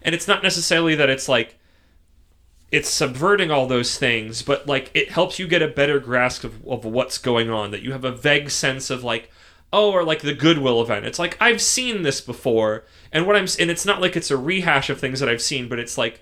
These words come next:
it's like standing on the shoulders of giants. It's like, and it moves. Jujutsu Kaisen moves at freaking Mach one. Like,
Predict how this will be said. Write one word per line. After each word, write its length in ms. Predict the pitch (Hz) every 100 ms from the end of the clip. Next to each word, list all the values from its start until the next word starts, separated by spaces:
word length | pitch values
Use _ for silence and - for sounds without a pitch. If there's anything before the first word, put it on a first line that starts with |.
| _
it's 180 | - 139
like 160 | 147 143
standing 380 | - 180 180 170
on 100 | 160
the 60 |
shoulders 340 | - 139 127 127
of 100 | 117
giants. 400 | 120 101 107 120
It's 160 | -
like, 240 | 131 117 - - - -
and 120 | 143
it 140 | 139 143
moves. 320 | 170 143 104
Jujutsu 300 | 131 139 196
Kaisen 380 | 156 143 101 98
moves 220 | 143 117
at 120 | 95
freaking 400 | - 143 127 101
Mach 400 | 113 143 147 -
one. 420 | 110 117 120 95
Like, 220 | 104 110